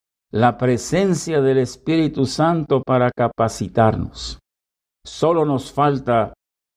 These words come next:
la fe para pedirlo. Si creemos en Cristo Jesús,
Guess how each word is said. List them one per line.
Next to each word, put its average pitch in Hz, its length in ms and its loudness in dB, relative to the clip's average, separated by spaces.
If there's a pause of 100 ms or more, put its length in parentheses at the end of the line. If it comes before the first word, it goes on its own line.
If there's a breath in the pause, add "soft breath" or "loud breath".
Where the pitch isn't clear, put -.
la 92 360 2
fe 135 360 0 (760)
para 92 340 0
pedirlo. 90 640 0 (1800)
Si 120 320 0
creemos 123 920 -2 (540)
en 202 340 2
Cristo 127 460 0
Jesús, - 680 -2